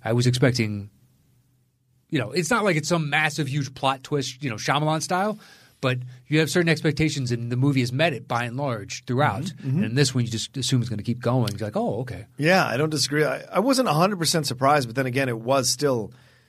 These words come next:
Speaker 2: shocking that, uh, they decided to kill off Tom Hanks. They, you rarely kill off your, like, everyman leading man. So,
Speaker 1: Yeah.
Speaker 2: uh, and he was the leading man of that movie.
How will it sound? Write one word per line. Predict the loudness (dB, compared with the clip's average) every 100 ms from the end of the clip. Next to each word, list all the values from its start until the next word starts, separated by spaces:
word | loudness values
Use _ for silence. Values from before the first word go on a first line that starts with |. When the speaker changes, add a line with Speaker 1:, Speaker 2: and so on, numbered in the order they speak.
| _ -10
Speaker 2:
shocking | -6 0 2 2 0 -4 -8 _ _
that, | 2 2 2 -2
uh, | 0 0 0
they | 0
decided | 0 2 2 2 0
to | -4
kill | -2 -2
off | -2
Tom | -6 -8 -8
Hanks. | -10 -6
They, | -4 -2 0
you | 2
rarely | 2 4 2 2
kill | 0 0
off | 0 0
your, | -4 -6
like, | -8 -10 -16 _ _ _ _ 0
everyman | 0 2 2 4 4 4 4
leading | 2 2 2
man. | 0 -4 -8 -18
So, | -6 0 2 2 -2 -2
Speaker 1:
Yeah. | -2
Speaker 2:
uh, | -2 -4 -6 -2
and | 0
he | 2
was | 2 2 2
the | 0
leading | -2 -2
man | -2 -2
of |
that | -2 0
movie. | -2 -2 -8